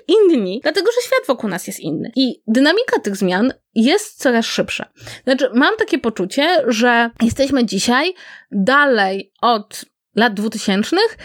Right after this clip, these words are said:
niż osoby jeszcze dziesięć lat temu były od końcówki lat dziewięćdziesiątych. Mimo że minęło tyle samo czasu. Po prostu te przemiany bardzo są dynamiczne, bardzo szybko się wszystko zmienia.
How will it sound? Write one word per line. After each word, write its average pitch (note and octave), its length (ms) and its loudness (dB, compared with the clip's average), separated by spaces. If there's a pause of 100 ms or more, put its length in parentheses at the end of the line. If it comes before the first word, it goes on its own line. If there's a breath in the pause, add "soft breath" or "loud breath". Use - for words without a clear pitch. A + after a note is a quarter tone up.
(220 loud breath)
niż D4+ 380 2
osoby B3+ 480 0
jeszcze B3 260 0
dziesięć A#3+ 320 -2
lat A3+ 160 -2
temu A3 260 2
były G3+ 340 2
od G3 240 -2
końcówki G3+ 380 -2
lat F3+ 160 0
dziewięćdziesiątych. F3 720 -2
Mimo C4 260 4
że A3 360 2 (160)
minęło G#3 340 2
tyle G3 220 0
samo F3 480 0
czasu. F#3+ 260 -4
Po - 40 -16
prostu G#3+ 280 -2
te C4+ 440 0
przemiany G#3+ 680 -2
bardzo G#3+ 340 0
są F#3 160 -2
dynamiczne, F#3 520 -2
bardzo A3+ 340 2
szybko G3+ 280 -6
się G3 120 -4
wszystko - 280 -4
zmienia. F3 220 -6